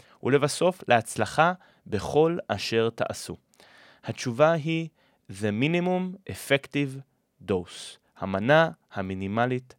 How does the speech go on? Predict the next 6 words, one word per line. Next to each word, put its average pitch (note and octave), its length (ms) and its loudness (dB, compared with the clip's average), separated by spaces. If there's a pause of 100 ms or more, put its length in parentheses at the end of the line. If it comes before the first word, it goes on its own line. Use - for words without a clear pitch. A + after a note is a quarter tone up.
האפקטיבית. - 1000 -6 (1300)
מי E3 80 -4
שלא F3+ 160 2
מכיר, E3+ 300 2
טים F#3 260 -6
פריס C3 840 -2